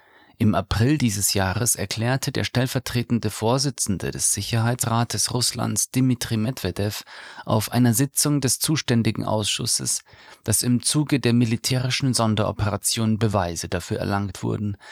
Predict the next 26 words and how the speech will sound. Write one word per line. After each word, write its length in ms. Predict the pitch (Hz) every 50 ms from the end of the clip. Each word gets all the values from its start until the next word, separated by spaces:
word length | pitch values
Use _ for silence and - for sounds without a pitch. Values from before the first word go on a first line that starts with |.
| - - - -
dass 180 | - - 101 -
in 120 | 113 117
der 140 | 110 110 101
Ukraine 640 | 113 - - 104 107 - 120 123 120 117 113 110 104
tatsächlich 680 | - - 117 110 - - 120 107 - - 104 104 - -
Komponenten 720 | - 117 113 104 104 107 104 101 101 113 113 - - 135
für 160 | 120 - 120 110
biologische 680 | 107 113 117 113 107 110 110 107 120 113 - 113 101
Waffen 300 | 98 92 87 - 92 92
hergestellt 640 | 90 90 90 90 - 87 - - 101 95 90 - -
wurden, 300 | 117 113 107 104 101 - - - - - - - - _ _
was 380 | - 113 123 123 - - - - - _
äußerst 480 | - 113 120 120 - 123 120 - - -
ernste 560 | 110 113 110 110 104 - - - 110 107 104
und 200 | - - 113 110
absolut 500 | - 110 - - - 113 113 123 127 -
inakzeptable 1000 | - 139 139 131 - 107 104 - - 120 104 - - 104 104 104 - 110 107 98
Risiken 560 | 107 110 101 95 101 - - 98 92 90 85 - - - - -
für 140 | - - -
die 120 | 110 120 107
Sicherheit 500 | - 92 87 - 85 80 80 85 85 -
unseres 400 | 87 92 87 - 92 87 - -
Landes 500 | 92 92 98 104 101 101 92 - - -
mit 220 | 85 80 - -
sich 260 | - - - - -
bringt. 560 | - - - 60 - - - - - - -